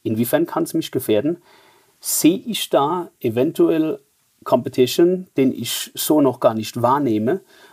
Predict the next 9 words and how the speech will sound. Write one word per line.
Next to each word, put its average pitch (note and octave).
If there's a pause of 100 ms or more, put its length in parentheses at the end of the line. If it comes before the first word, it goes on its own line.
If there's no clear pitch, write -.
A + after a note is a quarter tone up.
Weil G#2
wenn C3+
die F#3+
Adoptionsrate B2
da B2+
ist -
und A2+
ich, -
äh, G#2+